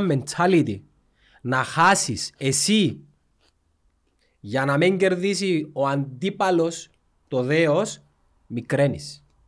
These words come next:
Μικραίνεις και δεν έχει επιστροφή. Επειδή είναι όπως τον ιό που εξαπλώνεται μες στο οικοδόμημα, ρε φίλε.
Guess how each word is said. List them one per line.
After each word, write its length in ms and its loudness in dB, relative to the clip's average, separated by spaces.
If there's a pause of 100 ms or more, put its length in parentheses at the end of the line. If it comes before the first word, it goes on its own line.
(320)
Μικραίνεις 640 -2
και 120 -16
δεν 40 2
έχει 140 2
επιστροφή. 640 -2 (1000)
Επειδή 300 -2
είναι 420 -6
όπως 220 -6
τον 180 -4
ιό 420 0
που 60 -4
εξαπλώνεται 840 0
μες 120 -2
στο 100 -14
οικοδόμημα, 720 0
ρε 100 -4
φίλε. 260 -6